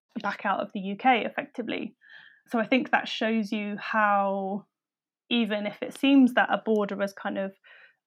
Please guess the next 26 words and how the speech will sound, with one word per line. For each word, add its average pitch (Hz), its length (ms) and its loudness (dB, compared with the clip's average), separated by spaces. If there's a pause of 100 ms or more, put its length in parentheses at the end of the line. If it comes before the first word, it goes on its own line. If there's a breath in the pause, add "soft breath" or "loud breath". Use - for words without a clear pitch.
opened 220 440 0
up, - 360 8 (420)
you 226 160 2
know, 208 120 2
you 196 180 0
might 214 180 2
be 208 60 -4
welcomed 233 460 6
here 202 300 0
if - 260 0
you 214 100 -8
can 202 420 -4 (640 soft breath)
bring 226 220 6
your 202 120 0
labour 214 380 4
here 196 260 -2
and 208 120 -2
if - 120 -10
you 202 80 -8
can 202 200 -10
help - 320 -4
to - 120 -10
make - 220 -8
the 214 60 -10
country - 400 -8
richer. - 640 -4